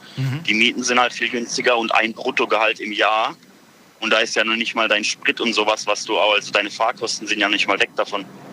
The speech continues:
Speaker 2: Also es geht ja auch nochmal tief runter dann.
Speaker 1: Das
Speaker 2: Deswegen
Speaker 1: verstehe
Speaker 2: hab ich halt dann den Schritt gewagt, wo ich dann gesagt hab, hey, und warum können wir das hier nicht anpassen, beispielsweise zu sagen, hey, ein Bruttogehalt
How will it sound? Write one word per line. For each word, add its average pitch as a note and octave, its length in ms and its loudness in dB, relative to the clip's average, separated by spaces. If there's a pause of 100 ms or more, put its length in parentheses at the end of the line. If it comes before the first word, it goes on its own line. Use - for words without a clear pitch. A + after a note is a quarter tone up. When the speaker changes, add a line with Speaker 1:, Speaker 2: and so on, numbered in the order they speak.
(380)
Speaker 2:
Also G2+ 140 6
es F#2+ 120 2
geht G#2 160 2
ja E2+ 80 6
auch G#2+ 120 2
nochmal A2+ 320 2
tief - 300 -2
runter G#2 260 2
dann. G2+ 240 -2 (1900)
Speaker 1:
Das - 180 0
Speaker 2:
Deswegen G#2+ 220 6
Speaker 1:
verstehe A2+ 80 4
Speaker 2:
hab G#2+ 100 4
ich - 100 -2
halt F#2+ 200 0
dann G#2+ 180 0
den G#2 200 -4
Schritt A2+ 280 0 (120)
gewagt, G#2 500 0 (180)
wo G#2 120 2
ich G2+ 100 2
dann A2 140 2
gesagt G#2 400 0
hab, G#2 140 -2
hey, A2+ 160 4
und A2 120 0
warum A2+ 200 -2
können A2 240 -6
wir A#2 120 0
das A#2 120 -6
hier A#2 220 2
nicht A2+ 220 -2
anpassen, B2+ 480 0
beispielsweise G#2+ 760 2 (340)
zu - 140 2
sagen, A2+ 400 2
hey, B2+ 260 2 (220)
ein A#2 200 2
Bruttogehalt C3+ 720 0